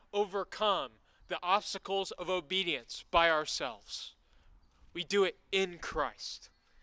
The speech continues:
When you trip and you stumble in the face of temptation, look to Jesus. When trials drown you in sorrow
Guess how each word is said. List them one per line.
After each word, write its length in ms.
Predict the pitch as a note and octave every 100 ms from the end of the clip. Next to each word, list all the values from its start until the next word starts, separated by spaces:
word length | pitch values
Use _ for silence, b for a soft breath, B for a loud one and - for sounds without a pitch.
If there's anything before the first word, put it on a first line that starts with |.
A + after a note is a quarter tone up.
| _ _ _ _ -
When 160 | D#3+
you 220 | G#3 B3 - b b
trip 460 | - - B3 - - - _ - - - - -
and 160 | E3+
you 160 | F#3+ A3+
stumble 760 | - - - A3+ A#3 F#3+ A#2 - - - b b
in 140 | G3+ G3
the 80 | F3+
face 400 | - A#3+ A#3 A#3
of 100 | -
temptation, 680 | G#3+ G3 G3+ G#3 - C#3+ - b b b
look 280 | G3 A#3+ -
to 140 | G#3
Jesus. 760 | D#3+ G3 D#3+ A2 - - - - _ _ _ _ _ _ _ _ _ _ -
When 280 | A3 A#3 - b b -
trials 800 | - A3+ A#3 A3+ F#3 B2+ - -
drown 520 | E3+ G3 A3+ B3 G#3+
you 160 | D3 G#2 _ _ b b b
in 120 | F#3
sorrow 760 | - - G#3+ A3 A3+ F3+ A#2+